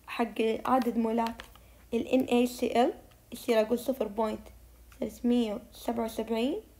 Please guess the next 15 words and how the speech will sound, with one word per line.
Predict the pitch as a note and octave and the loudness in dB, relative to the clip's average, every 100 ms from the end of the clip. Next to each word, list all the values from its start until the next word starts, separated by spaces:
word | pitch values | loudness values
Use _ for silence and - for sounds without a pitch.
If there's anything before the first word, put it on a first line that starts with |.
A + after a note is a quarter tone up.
| - - - A3+ | -20 -20 -12 -6
قسمة | C4+ - D#4+ | -4 0 0
اثنين، | E4 A#3 - G#3+ A#3 - - - - - | 0 -6 -2 -2 -2 -6 -16 -20 -20 -6
كم | B3 A#3+ | 2 2
يديني؟ | A3 G3 A3 A3 B3+ G4 - - - - - | 2 -6 -4 0 0 -2 -10 -20 -20 -20 -10
يديني | A3+ A#3 G#3 B3+ C#4+ D4 D4+ D#4 A4+ - - - _ _ - - - _ - - - - - - - _ - - _ | -2 -2 0 2 4 4 4 4 0 -6 -20 -20 _ _ -20 -20 -20 _ -20 -20 -20 -20 -20 -20 -20 _ -20 -20 _
واحد | B3 C4 A#3 - A3 G3+ G3 | 6 8 6 0 -6 -6 -4
بوينت | G#3+ A#3 B3 B3+ D#4 - - - - - - - - - - | 2 4 6 6 4 0 -10 -20 -20 -20 -20 -20 -20 -20 -8
ثمنتاش، | - G#3+ G3+ G3 - - - - - - - - - - | -2 0 0 -2 -6 -6 -12 -16 -18 -20 -20 -20 -20 -8
وهذا | A3 C4+ E4 D#4 | 0 6 8 6
زي | A3 A#3+ | 6 4
ما | G#3+ | 4
هو. | G3+ G3+ F#3+ - - - - - - | -4 -4 -6 -8 -16 -20 -20 -20 0
إذن | C4+ A#3+ A3 | 2 4 2
أنا | - C4+ B3+ | 4 4 4
عندي | B3+ B3+ G#3 G#3+ | 4 2 0 -8